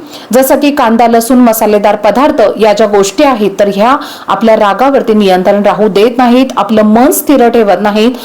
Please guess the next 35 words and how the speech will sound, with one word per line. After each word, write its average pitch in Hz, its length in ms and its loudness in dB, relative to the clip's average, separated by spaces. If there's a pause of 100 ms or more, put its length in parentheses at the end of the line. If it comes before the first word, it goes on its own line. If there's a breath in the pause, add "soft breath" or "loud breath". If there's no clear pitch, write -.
(200 loud breath)
आणि 214 240 0
यासाठीच 240 580 0
या 220 120 2
गोष्टींचा 254 640 0
आपल्याला 202 540 0
सात 285 440 0
दिवस 220 440 0
त्याग 185 140 0 (120)
करायचा 208 340 0
आहे. 170 160 -2 (460 loud breath)
सात्विक 277 560 -2
आहार 254 300 0
घ्यायचा 285 320 0
आहे. 254 220 2
भाज्या 240 320 0
तुम्ही 220 320 -2
खाऊ 233 180 2
शकता, 262 420 -2
पण 254 200 2
भाजी 226 380 0
खात 226 240 0
असताना 208 380 -2
त्यामध्ये 214 480 0 (420 loud breath)
कांदा, 226 320 0
लसणाचा 240 520 0
वापर 208 380 0
तुम्हाला 190 300 0
करायचा 214 420 0
नाहीये 240 300 2 (340 loud breath)
आणि 214 240 0
या 233 120 2
गोष्टींचं 226 540 -2
तुम्हाला 208 300 0
पालन 202 440 -2
केलं 277 380 2